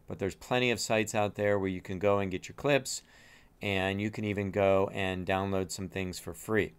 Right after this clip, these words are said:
I found this birthday background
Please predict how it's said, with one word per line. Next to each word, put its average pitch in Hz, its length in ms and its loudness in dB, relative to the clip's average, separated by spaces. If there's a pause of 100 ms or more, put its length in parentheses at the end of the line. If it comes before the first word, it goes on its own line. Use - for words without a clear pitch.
I 110 160 2
found 123 840 4 (400)
this 104 380 4
birthday 120 560 4
background 92 840 -2